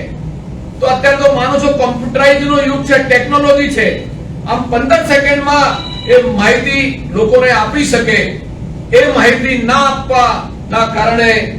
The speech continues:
ન્યાયતંત્રની અંદર આજે આ દેશની અંદર લોકોએ જવું પડે છે. ઇલેક્ટ્રોલ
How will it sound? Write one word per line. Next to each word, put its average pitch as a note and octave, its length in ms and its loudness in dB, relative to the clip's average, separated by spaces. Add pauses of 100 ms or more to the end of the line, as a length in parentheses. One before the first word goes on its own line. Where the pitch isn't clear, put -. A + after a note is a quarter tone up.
(160)
ન્યાયતંત્રની G#3 1300 -2
અંદર G#3 280 -4
આજે G3+ 220 0 (540)
આ F3 180 -4
દેશની G3 400 0
અંદર F#3+ 240 2 (100)
લોકોએ F#3 360 -2
જવું F#3 280 0
પડે D3+ 200 0 (100)
છે. C#3+ 100 -8 (840)
ઇલેક્ટ્રોલ C#4 460 0